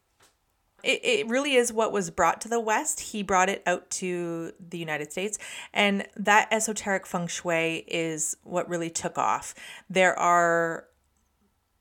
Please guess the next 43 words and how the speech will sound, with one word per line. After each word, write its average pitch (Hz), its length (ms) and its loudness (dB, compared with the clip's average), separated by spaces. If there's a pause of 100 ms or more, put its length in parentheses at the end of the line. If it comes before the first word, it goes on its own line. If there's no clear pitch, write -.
(280)
shows 165 480 2
about 160 220 0
it, 156 100 -2
sure. 160 380 0
You'll 156 200 -4
see 180 260 0
it 160 100 0
all 165 160 0
over 143 140 -6
the 147 80 -6
place - 600 -2
if 165 200 -10
you, 156 120 -10
if 165 220 -8
you're 156 220 -4
paying 165 260 -8
attention. 151 520 -8 (340)
Most 269 360 2
of 196 120 2
it 185 140 2
is 180 120 -4
quite - 400 -4
watered 156 640 -2
down. 156 600 -2 (460)
You 180 140 -10
know, 156 160 -4
whatever 170 340 -2
you 160 100 -10
see 165 180 -6
on 156 220 -6 (140)
T 156 180 -8
V 147 120 -10
shows 170 300 -4
might 160 180 -4
be 160 60 -10
quite - 280 -4
watered 156 300 0
down. 139 240 0 (420)
And 247 280 2
what 196 160 6
I'll 170 120 8
talk 156 340 -2
to, 170 180 -6